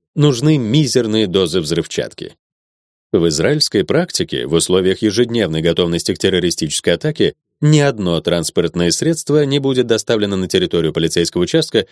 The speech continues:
прежде чем его исследует сапёр. А это значит снятые дверные панели, пластики, сиденья. В Израиле, в отличие от многих других государств,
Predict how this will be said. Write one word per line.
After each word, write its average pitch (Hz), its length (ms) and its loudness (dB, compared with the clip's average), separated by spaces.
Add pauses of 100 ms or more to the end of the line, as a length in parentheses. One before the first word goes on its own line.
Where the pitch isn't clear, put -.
(140)
прежде 113 360 2
чем 123 200 -2
его 95 260 2
исследует 82 480 -2
сапёр. - 420 -6 (880)
А - 60 0
это 143 380 2
значит 156 460 0
снятые 147 480 0
дверные 98 420 0
панели, 104 680 0 (180)
пластики, 101 720 -2
сиденья. 87 800 -2 (500)
В 131 140 4
Израиле, 127 500 0
в 82 60 0
отличие 87 360 0
от 98 60 -4
многих 85 340 -2
других 78 300 0
государств, 110 540 -2